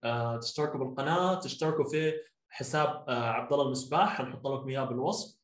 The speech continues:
آه، وتتابعوه. وإحنا متأكدين إنه حنسوي حلقة ثانية مع عبد الله، لأنه عنده كنز من المعلومات في التغذية،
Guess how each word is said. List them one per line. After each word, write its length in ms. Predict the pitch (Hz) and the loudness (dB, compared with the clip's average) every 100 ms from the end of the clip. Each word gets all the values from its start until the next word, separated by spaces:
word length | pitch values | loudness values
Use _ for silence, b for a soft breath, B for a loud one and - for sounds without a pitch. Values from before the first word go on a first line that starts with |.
| 117 | -2
آه، 180 | 113 110 | 0 0
وتتابعوه. 760 | 117 113 123 120 120 185 247 B B B - | -2 -2 -2 -2 0 0 0 B B B -2
وإحنا 600 | 135 131 131 139 151 165 | 2 4 4 2 2 0
متأكدين 520 | 156 143 156 151 165 | 0 -2 -2 2 2
إنه 180 | 160 135 | 2 0
حنسوي 380 | 143 135 156 151 | -2 0 2 2
حلقة 340 | 151 156 139 | 2 0 2
ثانية 300 | 160 156 127 | 2 2 2
مع 140 | 123 | 2
عبد 340 | 120 117 120 143 | 4 4 4 2
الله، 200 | 165 180 143 | 4 6 4
لأنه 600 | 139 135 135 131 131 131 B B B - | 2 -2 -2 -2 -4 -8 B B B -4
عنده 960 | 131 151 139 131 123 123 120 120 - - | 0 0 2 2 2 -4 -6 -6 -8 0
كنز 460 | 175 131 - - | 2 2 0 -6
من 60 | 131 | -4
المعلومات 560 | 131 127 127 135 135 - | 0 2 2 0 -2 -4
في 60 | |
التغذية، 680 | 117 - 139 139 185 233 - | -6 0 0 2 0 -2 -6